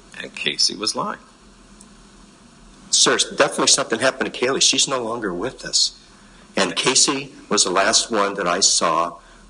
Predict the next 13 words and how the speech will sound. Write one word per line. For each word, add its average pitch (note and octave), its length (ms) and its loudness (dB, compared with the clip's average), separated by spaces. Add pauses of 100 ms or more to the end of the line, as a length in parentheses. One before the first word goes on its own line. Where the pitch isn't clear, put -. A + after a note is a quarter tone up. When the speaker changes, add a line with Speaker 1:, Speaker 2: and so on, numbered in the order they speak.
Speaker 2:
with C3 240 -4
Kaylee. D#3+ 480 -4 (680)
One A#2+ 240 0
and C3 140 -2
one B2+ 160 0
adds A2+ 220 2
up G2+ 120 -8
to - 80 -6
two, D3+ 240 0
sir, F#2+ 300 0
in F#2 160 -8
my F#2 160 -4
mind. F#2 500 -4